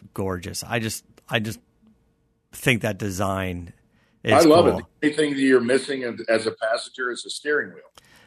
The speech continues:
Speaker 2: I mean,
Speaker 1: Uh, right.
Speaker 2: because it looks like you're, you're driving.
Speaker 1: Right. I mean, but I, I'm sure it has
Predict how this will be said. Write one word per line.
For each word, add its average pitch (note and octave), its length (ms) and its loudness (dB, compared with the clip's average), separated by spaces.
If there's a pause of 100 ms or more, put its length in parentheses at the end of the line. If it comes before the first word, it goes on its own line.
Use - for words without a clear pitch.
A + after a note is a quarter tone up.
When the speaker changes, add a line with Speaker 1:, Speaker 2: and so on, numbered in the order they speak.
Speaker 2:
I A2+ 40 -10
mean, A2+ 60 -2
Speaker 1:
Uh, F3 240 4
right. D#3 220 6
Speaker 2:
because - 40 -4
it - 180 -6
looks B2+ 220 4
like G#2 240 2
you're, G2 300 -4 (180)
you're F#2+ 240 -4
driving. F#2+ 300 -2 (760)
Speaker 1:
Right. D#3+ 320 6
I F3+ 160 4
mean, E3 180 8
but D#3 320 6 (880)
I, D#3+ 220 4
I'm E3+ 160 4
sure G3+ 420 8
it E3 200 6
has C#3 440 4